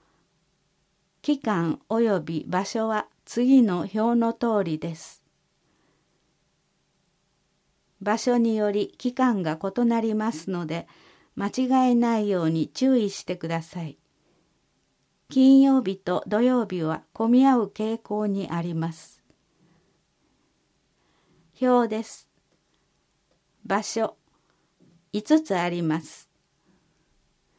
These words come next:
市役所本館一階ホール、市立保健福祉センター一階ホール。期間、いずれも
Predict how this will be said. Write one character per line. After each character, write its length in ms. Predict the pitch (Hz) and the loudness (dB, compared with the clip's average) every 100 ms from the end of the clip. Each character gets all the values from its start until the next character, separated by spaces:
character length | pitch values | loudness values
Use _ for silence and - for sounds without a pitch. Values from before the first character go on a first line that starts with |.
| _ _ _ _ _ | _ _ _ _ _
市 180 | - 240 | -4 0
役 340 | 247 254 285 | 0 0 -4
所 320 | 269 294 220 | -2 0 0
本 340 | 170 220 247 247 | 0 2 2 2
館 360 | - 226 214 - | -2 -2 -2 -2
一 180 | 208 208 _ | -4 -6 _
階 300 | - 226 220 | -4 -2 -2
ホ 340 | 208 208 208 175 | -4 -4 -4 -4
ー 40 | |
ル、 200 | 139 135 _ _ _ _ _ _ _ _ _ _ _ _ - | -6 -12 _ _ _ _ _ _ _ _ _ _ _ _ -12
市 140 | - 277 | -2 0
立 440 | 247 - - 180 | 0 -2 -4 -4
保 160 | 160 190 | -4 -8
健 340 | - 247 254 | -2 2 2
福 280 | 233 208 - | 2 -2 -4
祉 180 | 247 247 | -2 -2
セ 260 | 240 247 240 | 0 2 2
ン 100 | 196 | 0
タ 420 | - 165 160 151 | -6 -6 -4 -6
ー 60 | 220 | -8
一 180 | - - _ | -12 -12 _
階 300 | - 220 214 | -6 -4 -4
ホ 360 | 196 202 190 160 | -4 -4 -4 -4
ー 40 | |
ル。 180 | 143 - _ _ _ _ _ _ _ _ _ _ _ _ _ _ _ _ _ _ | -8 -14 _ _ _ _ _ _ _ _ _ _ _ _ _ _ _ _ _ _
期 180 | - 269 | -6 -4
間、 400 | - 180 156 - _ _ _ _ _ _ _ _ | -2 -2 -2 -6 _ _ _ _ _ _ _ _
い 140 | 214 214 | -4 0
ず 140 | 233 | 0
れ 160 | 220 196 | 0 -2
も 260 | 175 180 | -4 -6